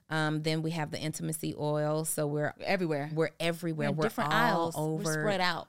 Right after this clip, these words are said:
Speaker 2: We're spread out. Mm, so you're everywhere. Now, we've got your customer. Your average, your, your customer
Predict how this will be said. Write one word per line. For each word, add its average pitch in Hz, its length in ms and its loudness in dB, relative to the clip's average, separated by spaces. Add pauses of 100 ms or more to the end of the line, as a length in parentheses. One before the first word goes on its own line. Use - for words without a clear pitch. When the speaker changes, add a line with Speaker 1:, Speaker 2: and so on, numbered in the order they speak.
(140)
Speaker 2:
We're 151 100 -4
spread 156 380 -4
out. 151 480 -2 (480)
Mm, 160 560 -2
so 156 260 2
you're 147 280 -2
everywhere. 151 500 -2
Now, 147 460 -2 (300)
we've 170 160 -2
got 180 200 4
your 196 100 -2
customer. - 640 -4
Your 156 200 0
average, 165 360 2
your, 160 160 2
your 170 200 -2
customer 156 720 0